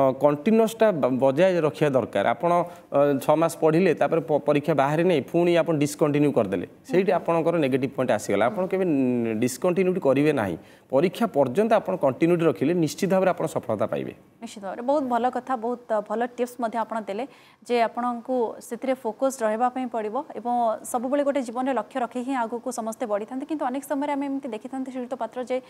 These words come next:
Speaker 2: ଅ, କୋଉଠି ନା କୋଉଠି ଲକ୍ଷ୍ୟରୁ ବେଳେବେଳେ ବାହାରି ଆସନ୍ତି, ସେ ମୋଟିଭେସନ୍ଟା ବହୁତ ସମୟରେ ମିଳେନି। ତ ଆପଣଙ୍କ ଜୀବନରେ ଆପଣଙ୍କୁ ସେ ମୋଟିଭେସନ୍ କେମିତି ମିଳେ?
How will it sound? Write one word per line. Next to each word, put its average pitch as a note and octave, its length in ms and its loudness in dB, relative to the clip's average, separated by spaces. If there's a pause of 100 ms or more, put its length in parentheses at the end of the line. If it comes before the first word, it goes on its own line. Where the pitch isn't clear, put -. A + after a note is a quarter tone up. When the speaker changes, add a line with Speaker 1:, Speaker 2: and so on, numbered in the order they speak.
(240)
Speaker 2:
ଅ, G#3 100 2 (720)
କୋଉଠି D4 200 -2
ନା D4 40 0
କୋଉଠି D#4 200 -4
ଲକ୍ଷ୍ୟରୁ D4+ 800 2 (420)
ବେଳେବେଳେ C4 320 2
ବାହାରି A3 280 0
ଆସନ୍ତି, F3+ 360 -4 (320)
ସେ D#4+ 60 -2
ମୋଟିଭେସନ୍ଟା D#4 760 0
ବହୁତ C4 240 -2
ସମୟରେ D4 280 0
ମିଳେନି। G#3+ 400 -2 (300)
ତ C#4+ 40 0
ଆପଣଙ୍କ D#4+ 560 0
ଜୀବନରେ C#4+ 360 0
ଆପଣଙ୍କୁ D4 340 -2
ସେ D4+ 120 -6
ମୋଟିଭେସନ୍ C4+ 540 -4
କେମିତି B3+ 340 -4
ମିଳେ? G#3 200 -4